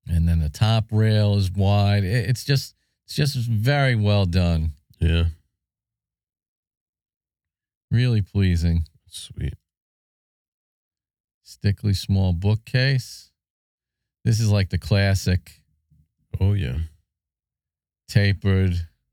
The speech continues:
Speaker 1: open case.
Speaker 2: Definitely that medieval look. Has, uh, looks like leather wrapped.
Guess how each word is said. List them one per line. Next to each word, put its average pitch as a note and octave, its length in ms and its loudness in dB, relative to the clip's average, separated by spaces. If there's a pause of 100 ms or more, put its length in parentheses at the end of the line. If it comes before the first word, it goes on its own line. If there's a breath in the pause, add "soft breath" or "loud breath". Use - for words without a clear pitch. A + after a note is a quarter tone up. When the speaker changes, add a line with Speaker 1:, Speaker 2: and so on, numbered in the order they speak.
(1200)
Speaker 1:
open F#2+ 440 0
case. F#2+ 600 -2
Speaker 2:
Definitely F2 360 0
that E2 80 0
medieval F2 600 0
look. F2+ 220 0
Has, E2+ 400 -2
uh, E2+ 240 0
looks F2 240 -2
like D#2+ 120 0
leather F2 460 2
wrapped. E2 520 -2